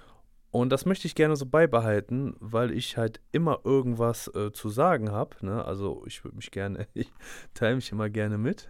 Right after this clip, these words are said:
ja. Und ich hab auch Bock darauf, ich hab Bock zu podcasten aktuell.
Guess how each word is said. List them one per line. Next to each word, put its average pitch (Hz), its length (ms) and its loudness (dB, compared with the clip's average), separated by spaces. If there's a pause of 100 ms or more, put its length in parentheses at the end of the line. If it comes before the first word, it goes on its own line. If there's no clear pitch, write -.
ja. 104 200 -4
Und 113 200 -2
ich 113 120 -4
hab - 120 0
auch 120 120 -2
Bock - 260 -2
darauf, 104 420 0
ich 113 160 -4
hab 117 160 -4
Bock - 300 -2 (920)
zu - 140 -10
podcasten 95 720 -2
aktuell. - 500 -10